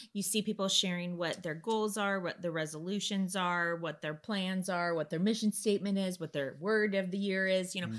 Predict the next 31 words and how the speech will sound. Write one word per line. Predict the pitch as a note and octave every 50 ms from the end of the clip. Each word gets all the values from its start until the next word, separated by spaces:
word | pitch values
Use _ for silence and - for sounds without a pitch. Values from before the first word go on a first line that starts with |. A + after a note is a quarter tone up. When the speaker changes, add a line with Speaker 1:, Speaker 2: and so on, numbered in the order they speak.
| A2 - - - G#3+
Speaker 1:
you | - G#3
see | G3+ - - E4+ F4+
a | D4
lot | G3+ F3 E3 D3+ D3+
of | D#3
that | E3+ E3 D3+ - -
kind | F3+ E3+
of | D#3+ D#3+
stuff | - - E3+ D#3+ D#3+ -
at | E3+ D#3
this | E3 F3+ E3+ E3+ -
time | - F3+ E3+ E3+
of | E3 E3
year. | D#3+ D#3+ D#3 D#3+ F3 F3 - - - - - - - -
Um, | E3 F3 E3 E3 D#3 D#3 D#3+ - - _ _ _
and | - G3+ F#3+ F#3+ F#3+ F#3+ F#3 F#3 - - - _ _ - - - - - F#3+ F3 D#3+ D#3+ -
those | - G3+ G3+ G3+ G#3 G3+ - - _ -
are | F#3+ F3+ F3+ E3 - -
awesome. | D#3+ D#3 D#3 F3+ - - A3 A3
But | G#3 G#3
I | F#3+ F3+
think | F3 - - A3 G#3 A3+ - -
that | B3+ G#3+ F3 E3+ D#3+
this | F#3+ F#3+ F3+ - - -
year | F3+ F3 E3+ E3+ E3+
might | E3+ E3+ E3+ F#3 G#3+ A3
be | - C4
the | A#3+ A#3+ A3
first | - - F#3 F#3 F3+ - - -
year | F3+ E3+ E3 E3
that | E3 D#3+ D#3 B2+ F#2+